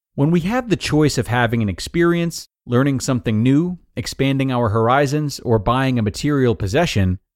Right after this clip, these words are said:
know that experience always trumps material possessions. On our deathbeds, we will remember strolling the streets of Paris,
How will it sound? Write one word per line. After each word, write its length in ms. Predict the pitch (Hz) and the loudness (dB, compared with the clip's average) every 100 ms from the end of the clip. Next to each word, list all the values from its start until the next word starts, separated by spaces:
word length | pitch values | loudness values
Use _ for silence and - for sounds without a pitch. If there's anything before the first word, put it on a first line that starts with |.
| _ _ _ - | _ _ _ -6
know 220 | 151 240 | 0 0
that 180 | 359 254 | 0 -2
experience 720 | 196 - - 160 156 147 131 | -2 -4 -2 2 2 2 -2
always 500 | - 131 143 143 131 | 0 0 2 2 -2
trumps 440 | - - 127 120 - | -4 0 0 0 -4
material 480 | 87 - 85 82 82 | -4 0 0 0 -2
possessions. 720 | 87 87 - 95 76 - - _ _ _ _ - | -4 -4 -6 -6 -8 -8 -12 _ _ _ _ -10
On 100 | 104 | 0
our 160 | 110 107 | 2 2
deathbeds, 640 | 117 160 - 127 113 101 - _ _ - | 4 0 2 2 2 -2 -10 _ _ -2
we 80 | |
will 180 | 123 160 | 2 2
remember 380 | 147 143 143 131 | 2 0 0 0
strolling 520 | - - 131 143 135 | 0 2 4 4 2
the 80 | 127 | 0
streets 320 | - 131 127 | 0 -2 0
of 100 | 113 | -4
Paris, 580 | - 123 95 57 - | -4 -2 -2 -4 -8